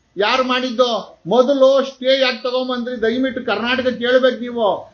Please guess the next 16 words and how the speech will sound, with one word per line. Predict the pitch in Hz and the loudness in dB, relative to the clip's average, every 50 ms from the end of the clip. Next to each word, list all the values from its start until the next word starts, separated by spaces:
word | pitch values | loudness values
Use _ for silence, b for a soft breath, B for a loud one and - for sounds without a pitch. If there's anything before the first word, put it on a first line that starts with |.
| _ - | _ -6
ಓ | 220 220 - 233 | -6 -4 -4 -4
ಪಬ್ಲಿಕ್ | 220 254 269 269 - | -2 -2 -2 -2 -2
ಫಿಗರ್ | 269 262 254 254 247 | -2 -2 0 0 0
ಆಗ್ಬಿಟ್ಟು | 240 233 220 214 214 220 247 233 | -2 -2 -2 -2 -2 0 0 -2
ಸ್ಟೇ | 233 - - 269 277 285 | -2 -2 0 2 4 4
ಯಾಕೆ | 269 262 254 262 | 2 0 -2 -2
ತಗೊಂಬಂದು | 247 240 247 247 240 233 233 | -4 -6 -6 -8 -8 -6 -4
ಹೇಳ್ದಿರಾ? | 226 226 233 233 226 226 190 180 190 220 240 - - _ _ _ _ 180 | -4 -2 -2 -2 -2 -4 -2 -2 -2 -4 -4 -8 -14 _ _ _ _ -4
ಧರ್ಮಸ್ಥಳದ | 226 240 269 285 269 - 269 254 247 240 | -2 -2 0 -2 -2 0 0 0 0 0
ಷಡ್ಯಂತ್ರ, | 226 240 233 220 254 254 247 233 240 | -2 -4 0 0 0 0 0 -2 -4
ಮತ್ತೆ | 233 220 233 226 240 | -4 -4 -4 -6 -6
ಈ | 226 | -8
ಸ್ಟೇನಲ್ಲಿ | - - - 277 294 302 294 285 277 | -10 -4 -2 0 0 0 0 0 2
ಎಷ್ಟು | 269 262 262 269 269 | 0 0 0 -2 -6
ಷಡ್ಯಂತ್ರ | 233 240 254 247 240 240 247 | -4 -2 -2 -2 -2 -4 -6
ಇದೆ? | 240 233 233 262 254 220 - - - | -4 -2 0 0 0 0 -2 -6 -12